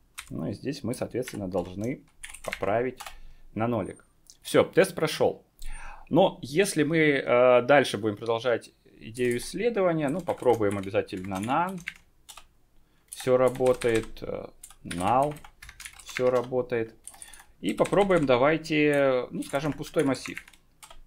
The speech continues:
И самое интересное, что тесты у нас зелёные, а результат на экран, а, пустой массив выводится. И это не совсем то поведение, которое мы ожидаем. С одной стороны,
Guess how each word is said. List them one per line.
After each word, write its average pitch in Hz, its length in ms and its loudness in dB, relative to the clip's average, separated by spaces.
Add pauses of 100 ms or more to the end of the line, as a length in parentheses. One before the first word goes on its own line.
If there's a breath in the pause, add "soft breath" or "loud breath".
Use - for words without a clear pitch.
(1300 soft breath)
И 143 100 4
самое 185 360 4
интересное, 165 440 0
что - 180 -2
тесты 139 420 2
у 104 40 0
нас 104 220 0
зелёные, 113 680 0 (360)
а 113 140 4
результат 113 560 -2
на 127 100 -2
экран, 127 440 2 (100)
а, 101 380 -2
пустой - 300 -6
массив - 360 -4
выводится. - 580 -10
И 120 60 -2
это 139 200 0
не 123 140 -2
совсем 131 400 -2
то 110 380 2 (160)
поведение, 139 400 0
которое 120 340 -2
мы 117 80 -4
ожидаем. 110 400 -2 (460 loud breath)
С - 100 0
одной 175 220 4
стороны, 131 540 2